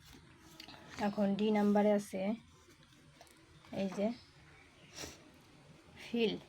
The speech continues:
in the blanks with the words from the box, বক্স থেকে শব্দ নিয়ে শূন্যস্থান পূরণ করো। এই যে এর মধ্যে থেকে শব্দ অর্থ নিয়ে আমাদের শূন্যস্থান পূরণ করতে হবে। তো চলো উত্তরটি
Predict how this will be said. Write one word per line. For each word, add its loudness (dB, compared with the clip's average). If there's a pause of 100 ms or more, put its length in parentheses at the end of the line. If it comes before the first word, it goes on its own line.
(840)
in 4
the 4 (260)
blanks -2 (260)
with -4 (260)
the 0 (500)
words 2 (120)
from 0 (120)
the 0 (420)
box, 4 (1700)
বক্স 4
থেকে 0
শব্দ -4
নিয়ে 2
শূন্যস্থান -4 (240)
পূরণ 0
করো। -8
এই -8
যে -10 (380)
এর -6
মধ্যে -2
থেকে -2
শব্দ -4
অর্থ -2
নিয়ে 0
আমাদের -4
শূন্যস্থান -8
পূরণ -6
করতে -12
হবে। -10 (680)
তো -8
চলো -2
উত্তরটি -8